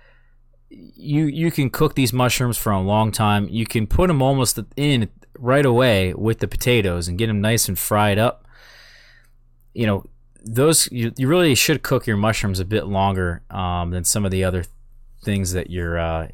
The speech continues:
you're cooking. And if you do that right, you're just gonna have immense, uh, immense flavor in your food.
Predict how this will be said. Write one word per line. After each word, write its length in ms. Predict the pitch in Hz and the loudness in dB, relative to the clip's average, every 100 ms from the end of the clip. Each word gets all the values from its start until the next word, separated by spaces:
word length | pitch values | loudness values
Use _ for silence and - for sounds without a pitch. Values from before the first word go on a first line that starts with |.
| - | -12
you're 200 | 98 92 | -8 -8
cooking. 540 | - 117 104 90 85 - - - - - _ _ | -4 -2 -2 -2 -4 -8 -18 -20 -20 -20 _ _
And 140 | - 113 | -6 -2
if 100 | 123 | 0
you 60 | |
do 120 | 135 175 | 0 4
that 180 | 120 98 | 4 4
right, 360 | 101 98 98 - _ _ _ _ _ _ _ _ - | 4 2 0 -6 _ _ _ _ _ _ _ _ -8
you're 220 | 120 135 | -2 0
just 200 | 170 - | 0 0
gonna 140 | 143 | 2
have 200 | 113 104 | 2 2
immense, 480 | 95 101 98 - - | 0 0 0 -2 0
uh, 420 | 95 90 87 85 - - _ - - _ 127 | 0 0 -2 -4 -10 -20 _ -20 -20 _ -2
immense 340 | 107 110 98 | 0 0 0
flavor 480 | - 101 95 87 82 | 0 0 0 0 -4
in 160 | 98 | -6
your 100 | 90 | -6
food. 380 | - 92 82 80 | -4 -4 -4 -8